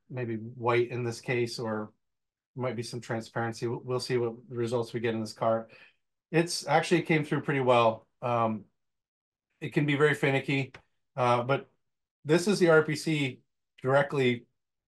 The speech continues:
in the Revit viewport. I'm not sure how many folks would really be using this viewport <laughs> these days to, to do any rendering, but, but just, just to, goes to show how, um, detailed we are, we are with this agnostic approach to the content.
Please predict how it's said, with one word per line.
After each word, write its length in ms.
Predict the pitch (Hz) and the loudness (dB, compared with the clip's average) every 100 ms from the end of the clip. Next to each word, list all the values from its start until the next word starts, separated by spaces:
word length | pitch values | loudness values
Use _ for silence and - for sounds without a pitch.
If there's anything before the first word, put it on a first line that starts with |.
| _ _ | _ _
in 200 | 139 143 | -2 2
the 60 | 127 | 4
Revit 300 | 123 127 107 | 4 4 2
viewport. 540 | 117 - 104 98 - _ _ - | -4 -2 -2 -2 -4 _ _ -10
I'm 60 | |
not 160 | 120 110 | -6 -6
sure 140 | - | -4
how 120 | 117 117 | -4 -2
many 160 | 117 | -2
folks 280 | 110 117 - | -2 -4 -4
would 160 | 113 - | -10 -8
really 260 | 127 117 110 - | -6 -4 -4 -6
be 120 | 120 | -6
using 300 | 117 117 120 | -2 0 0
this 120 | 120 | 0
viewport 500 | 123 120 156 156 202 | 0 0 2 2 2
<laughs> 0 | |
these 200 | 147 143 | -4 -6
days 340 | - 143 165 - | 0 2 2 2
to, 200 | 131 123 - - _ | 0 0 -4 -16 _
to 80 | 151 | -2
do 160 | 156 | 4
any 140 | 156 147 | 4 4
rendering, 480 | 143 175 180 185 160 | 4 6 6 6 6
but, 260 | 147 - - - _ _ | 2 0 -10 -20 _ _
but 300 | 147 143 139 _ _ _ _ _ _ _ - | 0 0 -2 _ _ _ _ _ _ _ 0
just, 280 | 175 175 - | 0 2 0
just 220 | 190 - | 0 0
to, 160 | 175 - - | -4 -4 2
goes 220 | 175 170 | 4 4
to 80 | 143 | 2
show 520 | 120 156 143 139 127 - _ _ _ _ | 0 4 6 4 2 -6 _ _ _ _
how, 400 | - 135 131 123 - _ _ _ _ _ - | 2 4 4 2 -6 _ _ _ _ _ -8
um, 580 | 127 127 123 123 117 113 _ _ _ | -4 -4 -2 -4 -6 -8 _ _ _
detailed 440 | 139 156 160 135 120 | -6 -2 2 4 4
we 100 | 120 | 4
are, 320 | 117 123 123 | 4 4 0
we 120 | 127 117 | 0 0
are 220 | 123 123 | 2 2
with 280 | 120 113 131 | 2 -2 -6
this 220 | 120 - | -8 -6
agnostic 480 | 117 117 113 - 113 | 0 2 2 0 -8
approach 360 | 107 117 110 | -2 -2 -4
to 60 | 101 | -10
the 80 | 98 | -8
content. 460 | 101 101 95 92 | -8 -8 -8 -10